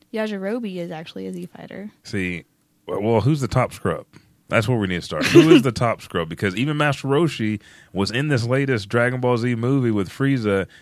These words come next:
Speaker 2: still killing people. He was still
Speaker 1: <laughs>
Speaker 2: killing. He's immortal and over, what, like, two hundred years old now? And still taking his shirt off, getting buff, and killing people. So he's not a scrub.
Speaker 1: Well, I haven't seen the new series yet.
Speaker 2: No, not the
Speaker 1: So
Speaker 2: new series. The, uh, Resurrection of F.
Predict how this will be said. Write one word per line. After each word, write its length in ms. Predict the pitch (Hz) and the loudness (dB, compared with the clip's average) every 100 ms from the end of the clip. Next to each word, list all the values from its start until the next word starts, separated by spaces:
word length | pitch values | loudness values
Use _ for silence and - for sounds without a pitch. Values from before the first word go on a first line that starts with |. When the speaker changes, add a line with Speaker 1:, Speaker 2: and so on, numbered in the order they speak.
| _ | _
Speaker 2:
still 680 | - - 151 147 123 110 104 _ _ _ _ | -14 -4 -2 0 0 -4 -8 _ _ _ _
killing 460 | - 143 143 131 107 | -4 0 0 -2 -4
people. 500 | - 123 101 73 73 | -4 -4 -4 -6 -10
He 180 | - 165 | -4 -2
was 180 | 170 - | -2 -2
still 240 | 240 269 | 4 4
Speaker 1:
<laughs> 0 | |
Speaker 2:
killing. 280 | - - 95 | 6 0 0
He's 180 | 165 151 | 0 0
immortal 580 | 113 139 147 117 95 - _ _ | 0 0 0 0 -4 -8 _ _
and 180 | - 90 | -10 -6
over, 500 | 113 131 131 123 113 | -4 -2 -2 -2 -4
what, 360 | - 107 92 - | -6 -4 -4 -6
like, 180 | - - | -16 -8
two 200 | 127 117 | -4 -2
hundred 260 | 123 123 | -4 -2
years 180 | 123 120 | -2 0
old 200 | 120 123 | -2 -2
now? 420 | 123 127 131 117 - _ _ _ | -4 -6 -6 -8 -12 _ _ _
And 100 | 90 | -12
still 220 | - 113 | -4 -2
taking 260 | 113 120 117 | 2 2 2
his 140 | 113 | -2
shirt 220 | - 127 120 | -2 -4 -2
off, 200 | 117 98 | -2 -2
getting 240 | 107 104 | -4 -2
buff, 240 | 101 101 | 0 0
and 80 | 98 | -2
killing 240 | 87 101 87 | -6 -6 -6
people. 220 | 85 82 | -8 -10
So 140 | 92 | -8
he's 200 | 85 131 | -6 -6
not 160 | 127 104 | -6 -8
a 40 | |
scrub. 140 | - 247 | -6 -2
Speaker 1:
Well, 80 | |
I 120 | 262 269 | 0 0
haven't 320 | 311 359 294 | 0 -4 -4
seen 240 | - 302 | -4 -2
the 100 | 320 | -2
new 140 | 233 175 | -2 -4
series 440 | - 160 156 175 | -10 -10 -10 -8
yet. 220 | - - - _ _ _ | -8 -8 -14 _ _ _
Speaker 2:
No, 140 | 131 147 | -2 0
not 160 | 151 | 0
the 60 | 147 | 0
Speaker 1:
So 40 | |
Speaker 2:
new 80 | 143 | 0
series. 420 | 104 127 131 113 | 0 -2 -2 -4
The, 260 | 95 98 95 | -4 -4 -2
uh, 160 | 87 82 | -2 -2
Resurrection 500 | 104 104 107 - 87 | -2 -2 -2 -4 -8
of 80 | - | -8
F. 380 | 82 73 - | -8 -8 -14